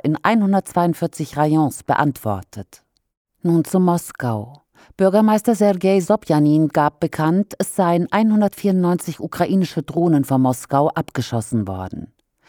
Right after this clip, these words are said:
Bemerkenswert war, dass westlich von Moskau im Gebiet Istra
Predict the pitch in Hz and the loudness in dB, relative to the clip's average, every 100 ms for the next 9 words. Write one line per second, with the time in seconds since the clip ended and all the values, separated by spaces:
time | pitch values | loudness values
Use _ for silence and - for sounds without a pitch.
0 | - - - 156 175 - 202 - 160 156 | -20 -10 -2 2 2 2 -2 0 -2 0
1 | - 151 147 139 - - - 135 127 190 | 0 2 2 0 -6 -20 -8 -6 -2 -2
2 | 208 - 240 175 160 151 - 151 143 147 | -2 -4 -4 0 2 0 0 0 2 2
3 | 147 131 156 - 151 - - 160 160 160 | 0 -2 -6 -2 -4 -4 -8 0 2 0